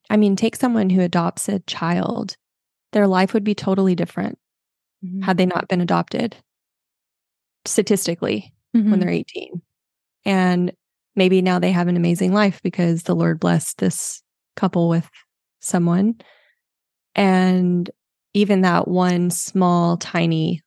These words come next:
Speaker 1: blip of a hundred years of a person's life compared to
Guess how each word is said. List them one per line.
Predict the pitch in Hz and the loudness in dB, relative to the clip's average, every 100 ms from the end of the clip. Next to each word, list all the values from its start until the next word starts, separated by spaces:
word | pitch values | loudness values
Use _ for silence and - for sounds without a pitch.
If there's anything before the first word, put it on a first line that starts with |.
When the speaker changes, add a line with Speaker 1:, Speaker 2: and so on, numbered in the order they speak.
| - | -4
Speaker 1:
blip | 175 175 170 - - _ - | 0 2 2 -2 -14 _ -2
of | 170 | 0
a | |
hundred | 170 185 175 170 | 2 2 2 0
years | 165 170 165 160 | 0 0 0 -2
of | 170 | -6
a | |
person's | 175 175 180 180 175 | -4 -4 -2 -2 -2
life | 180 175 196 180 | 0 0 0 -4
compared | - 185 180 - 180 | -4 -4 -2 -4 -4
to | - - | -4 -6